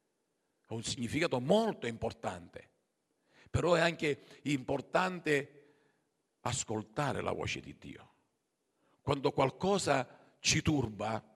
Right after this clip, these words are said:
la prima cosa, prima di, di aprire la bocca, permettiamo allo spi-, al, al cervello di mettersi in contatto attraverso il cuore allo Spirito Santo.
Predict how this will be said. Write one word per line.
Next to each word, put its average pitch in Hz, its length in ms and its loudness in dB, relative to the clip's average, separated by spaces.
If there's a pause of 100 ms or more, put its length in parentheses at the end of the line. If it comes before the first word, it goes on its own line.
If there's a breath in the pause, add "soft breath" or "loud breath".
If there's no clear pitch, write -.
(280 soft breath)
la 127 160 0
prima 180 300 2
cosa, 127 360 0
prima 165 380 2
di, 139 320 2 (260 loud breath)
di 139 500 2
aprire 160 420 4
la 143 140 2
bocca, 120 720 -4 (420 soft breath)
permettiamo 151 720 0
allo 143 180 0
spi-, - 320 -4
al, 135 340 0 (220 loud breath)
al 131 160 -2
cervello 151 560 2
di 139 100 0
mettersi 139 460 -2
in 127 100 -2
contatto 131 580 2
attraverso 135 400 2
il 120 160 0
cuore 156 420 0 (220 loud breath)
allo 110 220 -6
Spirito 123 440 -2
Santo. 101 560 -10